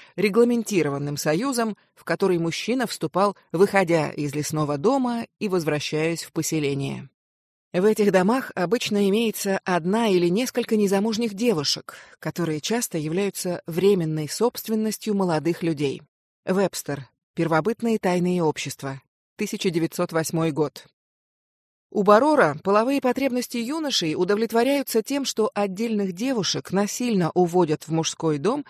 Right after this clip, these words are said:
где они одновременно нескольким служат возлюбленными и получают от них подарки. Шурц. Возрастные группы и мужские союзы. Тысяча девятьсот второй год.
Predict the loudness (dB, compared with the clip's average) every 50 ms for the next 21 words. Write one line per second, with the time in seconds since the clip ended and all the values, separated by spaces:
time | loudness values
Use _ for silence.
0 | -16 -20 -16 -12 -4 2 4 4 6 6 4 4 4 4 4 4 4 4 4 2
1 | 2 2 2 2 2 2 2 2 2 0 0 0 -2 -2 -2 0 -2 -2 -2 -4
2 | -2 0 0 0 0 -2 0 0 0 0 2 0 0 2 2 2 2 2 2 0
3 | -2 -2 -4 -6 -8 -4 -4 -4 0 2 2 2 2 2 0 2 2 2 2 2
4 | 2 0 0 0 -2 -2 0 0 0 2 2 2 2 0 0 -4 -10 -10 -10 -12
5 | _ _ _ _ _ _ _ _ -8 -2 0 2 2 0 0 -6 -10 -10 -8 -4
6 | -4 -2 0 2 0 0 2 2 2 2 2 2 0 0 -2 -2 _ -4 -2 0
7 | 2 2 2 0 -2 -4 -4 -4 -4 -2 -2 -2 -2 -2 -2 -2 -4 -6 -6 -10
8 | -12 -16 _ _ -2 -2 -2 -2 -2 -2 0 2 2 2 0 0 -2 -2 -2 -2
9 | -2 -2 0 2 2 0 0 -2 -4 -4 -6 -6 -12